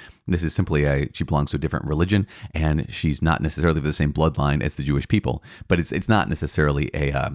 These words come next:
it's not a matter of her being a woman. It's not a matter of her being, uh, a foreigner. It's a matter of her not being Jewish. And this is the big, big key, because it seems like, my gosh, <laughs> Jesus is not necessarily the kindest to her, in, apparently at least.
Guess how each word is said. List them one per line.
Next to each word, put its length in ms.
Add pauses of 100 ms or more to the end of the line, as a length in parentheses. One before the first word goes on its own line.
(120)
it's 120
not 100
a 40
matter 260
of 160
her 60
being 180
a 40
woman. 240
It's 120
not 100
a 40
matter 260
of 240 (300)
her 160
being, 480
uh, 280
a 40
foreigner. 580
It's 140
a 20
matter 240
of 80
her 140
not 200
being 220
Jewish. 380
And 60
this 100
is 100
the 120
big, 300
big 200
key, 320 (420)
because 180
it 100
seems 380
like, 380
my 240
gosh, 480 (200)
<laughs> 200
Jesus 560 (280)
is 180
not 260
necessarily 840
the 60
kindest 600 (120)
to 120
her, 260 (300)
in, 220 (240)
apparently 480
at 80
least. 320